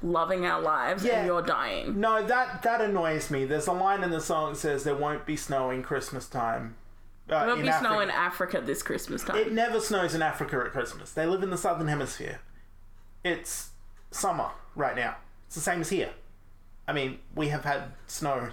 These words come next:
Speaker 2: this summer already, but that's
Speaker 1: Yeah,
Speaker 2: besides
Speaker 1: I
Speaker 2: the point.
Speaker 1: really hope it stays cold and we have snow this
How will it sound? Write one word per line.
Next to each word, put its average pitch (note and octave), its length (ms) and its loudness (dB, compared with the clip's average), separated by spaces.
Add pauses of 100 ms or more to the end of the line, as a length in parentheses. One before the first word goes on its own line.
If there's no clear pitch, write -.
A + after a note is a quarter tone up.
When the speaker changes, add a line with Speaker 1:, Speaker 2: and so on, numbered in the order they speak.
Speaker 2:
this - 320 -4
summer A#2+ 300 -2
already, A#2 480 0 (500)
but D3 220 -2
that's C#3 240 -2
Speaker 1:
Yeah, A3+ 100 2
Speaker 2:
besides A3 280 2
Speaker 1:
I G#3+ 80 0
Speaker 2:
the G#3 80 0
point. G#3+ 180 2
Speaker 1:
really G#3+ 100 0
hope F#3 340 0
it - 140 -2
stays E3 400 -2
cold E3 380 -2
and C#3+ 120 -2
we D#3+ 140 -2
have - 220 -4
snow - 340 -2
this - 460 -8